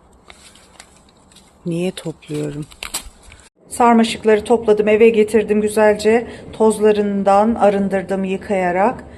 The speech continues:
Şimdi ben bunu bir temiz torbanın içerisine koyuyorum. Şöyle ağzını sıkıca bağladım. Doğru makineye götürüyorum. Bakalım, test edeceğim. Beyazlarımı gerçekten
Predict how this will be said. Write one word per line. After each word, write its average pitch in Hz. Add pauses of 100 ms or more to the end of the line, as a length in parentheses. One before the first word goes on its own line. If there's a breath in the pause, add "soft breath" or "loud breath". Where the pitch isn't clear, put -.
(320 loud breath)
Şimdi 247
ben 254
bunu 220
bir 240
temiz 220
torbanın 208
içerisine 208
koyuyorum. 175 (380)
Şöyle 185
ağzını 175
sıkıca 190
bağladım. 180
Doğru 269
makineye 220
götürüyorum. 185 (300 loud breath)
Bakalım, 302
test 285
edeceğim. 202
Beyazlarımı 240
gerçekten 226